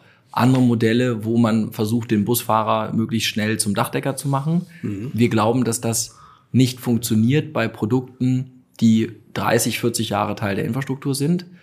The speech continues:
Speaker 1: ähm, weil es einfach, es ist ein bisschen so, man kauft sich ja ein T-Shirt, aber man kauft sich eins, was man vierzig Jahre tragen soll. So,
Speaker 2: Mhm.
Speaker 1: und dann würdest du im Zweifel schon mal gucken, dass der Stoff das auch herhalten kann, ne, und, und so weiter. Das heißt, den,
Speaker 2: Mhm.
Speaker 1: den Qualitätsansatz, den wir haben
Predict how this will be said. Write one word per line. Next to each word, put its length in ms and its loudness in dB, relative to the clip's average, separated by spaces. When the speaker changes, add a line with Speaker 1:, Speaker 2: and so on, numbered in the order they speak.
Speaker 1:
ähm, 480 2
weil 260 0
es 120 0
einfach, 440 -2
es 80 -6
ist 120 0
ein 80 4
bisschen 240 4
so, 260 0
man 220 2
kauft 340 2
sich 160 0
ja 160 0
ein 380 -2
T-Shirt, 580 2
aber 180 -2
man 140 0
kauft 220 -2
sich 120 -4
eins, 180 -4
was 120 -4
man 120 -2
vierzig 300 -6
Jahre 180 -4
tragen 360 -2
soll. 260 -8
So, 160 -4
Speaker 2:
Mhm. 80 -4
Speaker 1:
und 100 0
dann 200 2
würdest 220 -2
du 140 4
im 80 2
Zweifel 400 2
schon 160 -2
mal 240 2
gucken, 240 -2
dass 140 0
der 100 -2
Stoff 240 -4
das 160 -4
auch 140 -4
herhalten 360 0
kann, 280 -4
ne, 100 -4
und, 200 -4
und 120 -4
so 80 -6
weiter. 180 -6
Das 140 -4
heißt, 180 -2
den, 140 2
Speaker 2:
Mhm. 60 -2
Speaker 1:
den 160 2
Qualitätsansatz, 880 -2
den 180 -2
wir 160 -2
haben 480 -2